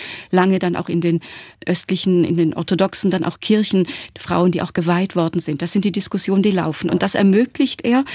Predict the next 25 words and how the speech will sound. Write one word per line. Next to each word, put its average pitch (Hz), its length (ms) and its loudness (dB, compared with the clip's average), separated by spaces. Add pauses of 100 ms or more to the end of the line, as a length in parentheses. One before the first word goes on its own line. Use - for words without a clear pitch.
(160)
Er 190 120 2
hat 190 120 0
diese 226 160 2
Kommission 214 640 2
eingerichtet 196 720 -2 (420)
zur 208 380 0 (280)
Frage, 208 480 0
hm, 269 140 4
wie - 60 -4
ist - 180 -4
das 202 100 -6
mit - 140 0
dem 196 140 2
Frauendiakonat? - 840 0
Sicher, - 300 -2
das 170 180 -4
ist - 280 -4 (100)
ein 185 240 2 (220)
historischer 233 640 0
Zugang, 254 460 4
nochmal 175 300 2
die 160 140 0
biblischen, 202 600 0
die 180 120 0
patristischen, 202 840 0